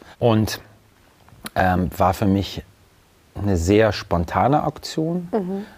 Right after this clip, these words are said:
Speaker 1: äh, dieses Instrument zu kaufen. Ich glaub, am Abend vorher wusste ich nicht, dass ich anrufen werde bei der Auktion. Bin allerdings bis zum heutigen Tage wirklich sehr froh darüber, dass ich diese spontane Entscheidung getroffen habe. Und,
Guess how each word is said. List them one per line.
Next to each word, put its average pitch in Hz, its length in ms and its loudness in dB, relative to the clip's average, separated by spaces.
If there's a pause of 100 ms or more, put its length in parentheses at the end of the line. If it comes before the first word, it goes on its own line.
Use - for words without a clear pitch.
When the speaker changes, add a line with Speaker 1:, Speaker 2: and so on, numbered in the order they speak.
(120)
Speaker 1:
äh, 104 180 0
dieses 104 260 0
Instrument 101 500 0
zu 104 100 -4
kaufen. 95 540 0
Ich - 100 -14
glaub, 92 340 -4
am 92 140 -2
Abend 101 320 0
vorher 107 380 0
wusste 101 240 -6
ich - 100 -10
nicht, 98 160 -10
dass 82 100 -8
ich 82 160 -8
anrufen 139 460 0
werde 127 240 0
bei 123 140 0
der 120 100 0
Auktion. 120 560 -2 (600)
Bin 101 160 0
allerdings 104 600 -2 (140)
bis - 180 -2
zum 101 180 -2
heutigen 104 340 0
Tage 95 340 -4
wirklich 92 260 -6
sehr 98 160 0
froh 113 200 -2
darüber, 104 340 -2
dass 95 180 -6
ich 87 120 -14
diese 92 260 -6 (320)
spontane 113 640 0
Entscheidung 104 500 0
getroffen 95 420 -4
habe. 95 220 -2
Und, 80 380 -10